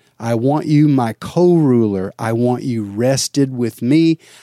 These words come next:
I want you sitting on the throne. I want you ahead of your life. I want you in charge of your life. I want your heart settled.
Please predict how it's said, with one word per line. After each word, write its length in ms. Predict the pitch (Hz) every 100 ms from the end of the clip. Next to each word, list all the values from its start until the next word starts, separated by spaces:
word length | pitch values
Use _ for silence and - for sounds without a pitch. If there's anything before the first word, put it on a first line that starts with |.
| -
I 80 | 127
want 240 | 123 -
you 120 | 110
sitting 480 | 90 - - 185 202
on 180 | 190 190
the 100 | 180
throne. 520 | - 123 120 120 117
I 120 | 110
want 240 | 113 123 -
you 120 | 107
ahead 360 | 95 - 170
of 120 | 185 151
your 160 | 139
life. 440 | 120 104 104 104 - _ _ _ -
I 80 | 127
want 240 | 127 127
you 140 | 127
in 160 | 113 107
charge 640 | - 160 160 180 185 160 - -
of 200 | 117 104
your 180 | 107
life. 380 | 104 101 104 101
I 160 | - 120
want 400 | 117 120 123 113
your 180 | 117 104
heart 400 | 101 151 165 -
settled. 640 | - - 139 123 120 117